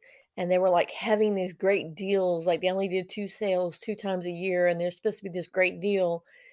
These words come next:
And I'm like, "You know, that was causing me to try to be like everybody else." And I was spending money I didn't have, trying to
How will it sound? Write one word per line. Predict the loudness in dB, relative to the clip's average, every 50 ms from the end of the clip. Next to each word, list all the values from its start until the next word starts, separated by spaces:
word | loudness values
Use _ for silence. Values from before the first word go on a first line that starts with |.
| _ _ _ _ _ _ _ -6
And | -2 0 0 0 0 -2 -2
I'm | -4 -4 -4
like, | -6 -6 -8 -8 -6 -4
"You | -2 0
know, | 0 0 0 0 0 -2 -4 -4 -8 -12 _ _ _ _ _ _ _ _ _ _ _ _ _ _ _ _ _ _ _ _ _ _ _ _ _ -18
that | -8 0 2 4 4 4 4 2 0 -2 -4 _ _ _ _ _ _ -6
was | -6 -6 -4 -6
causing | -4 0 2 2 2 2 0 -2 -2
me | -2 -2 -4 -4
to | -8 -10 -10
try | -2 0 2 2 2
to | 0
be | 0 -2 -2 2
like | 2 2 2 2
everybody | 0 -2 0 0 2 2 2 2 2
else." | 2 2 0 -2 -6 -12 -16 -16 _ -20 -20 -20 -20 _ _ -4
And | -2 0
I | 0
was | -2 -4
spending | -4 -2 0 0 0 0 0
money | -2 -2 -2 0 0
I | 0 0
didn't | 0 0 -2 -2 -2 -2
have, | 0 2 2 2 2 0 -4 -8 -16 -20 -20 -20 -20 _ -16
trying | -10 -4 0 0 0 0 0
to | -4 -6 -8 -8